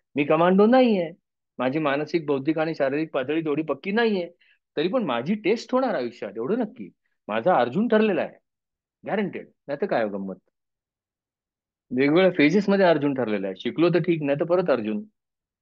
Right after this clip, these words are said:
चला, आता एक एक समजून घेऊ. काय म्हणाला पहिल्यांदी? "माझा रथ उभा कर, मी जोपर्यंत बघत नाही, तोपर्यंत माझा रथ उभा कर." का?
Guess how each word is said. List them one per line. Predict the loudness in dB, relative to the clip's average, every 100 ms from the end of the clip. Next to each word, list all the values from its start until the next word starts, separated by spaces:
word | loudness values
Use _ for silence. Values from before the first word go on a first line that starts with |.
| _ _ _ _ _ _ _ _ _ _ _ _ _
चला, | -2 0 -6 -10
आता | -4 2
एक | 4 4
एक | 2 2
समजून | 0 0 -2
घेऊ. | -2 -4 _ _ 0
काय | 0
म्हणाला | 2 0
पहिल्यांदी? | 0 0 -2 -4 -8 _ _ -6
"माझा | -4 -2 0
रथ | 0 -2
उभा | -2
कर, | -4 -8 _ _ _ _ _ -10
मी | -8 -4
जोपर्यंत | -2 -2 -2 -4 -6 -6 -8
बघत | -4 -4 -4 -4
नाही, | -4
तोपर्यंत | -4 -4 -4
माझा | -4 -4 -2 -4
रथ | -4
उभा | -6 -8
कर." | -10 -2
का? | 2 2